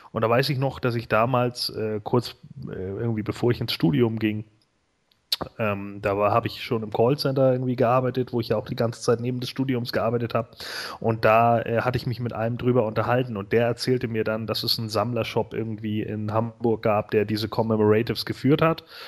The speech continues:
und der sich die dann da auch gekauft hat. Und da, äh, war mein Interesse zwar auch irgendwie ein Stück weit geweckt und hab ich auch gesagt, „Oh ja, kann ich schon nachvollziehen, so, ich sammle ja auch momentan wieder das und das.“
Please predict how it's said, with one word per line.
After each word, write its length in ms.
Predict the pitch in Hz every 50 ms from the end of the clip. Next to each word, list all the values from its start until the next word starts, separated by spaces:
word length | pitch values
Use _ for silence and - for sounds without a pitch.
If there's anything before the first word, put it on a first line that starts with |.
| - - -
und 180 | - 120 117 120
der 140 | 117 120
sich 160 | 123 123 110 -
die 120 | - 113
dann 160 | 110 113 107 107
da 100 | 101 87
auch 180 | 104 107 -
gekauft 460 | - - - - 120 127 - - -
hat. 180 | - 101 - - - -
Und 360 | 107 104 101 104 - - - _ -
da, 360 | 98 92 98 104 110 110 -
äh, 360 | - 110 107 107 107 107 104 - - - - - -
war 140 | - 110 117
mein 160 | 120 120 117
Interesse 420 | 120 120 - - 127 120 - - -
zwar 180 | - - 101
auch 160 | 101 117 131
irgendwie 240 | 139 135 135 135 131
ein 60 | 127
Stück 240 | - - - 135 -
weit 160 | 135 120 110
geweckt 400 | - 110 104 113 131 - - -
und 120 | 117 117 113
hab 120 | 113 110 113
ich 120 | - 98
auch 120 | 98 -
gesagt, 320 | - 135 117 131 123 - -
„Oh 120 | 101 107
ja, 140 | 113 113 110
kann 160 | - - 120
ich 100 | 117 -
schon 140 | - 117 120
nachvollziehen, 600 | 113 107 113 - - 127 - - 156 151 147 143
so, 200 | 135 139 139 135
ich 140 | 123 117 -
sammle 220 | 123 110 113 113
ja 100 | 113 110 104
auch 200 | 110 120 - -
momentan 500 | 123 120 120 113 120 117 117 120 120 117
wieder 240 | 120 117 123 117 110
das 220 | - 117 - -
und 140 | 120 113 117
das.“ 220 | 117 131 - -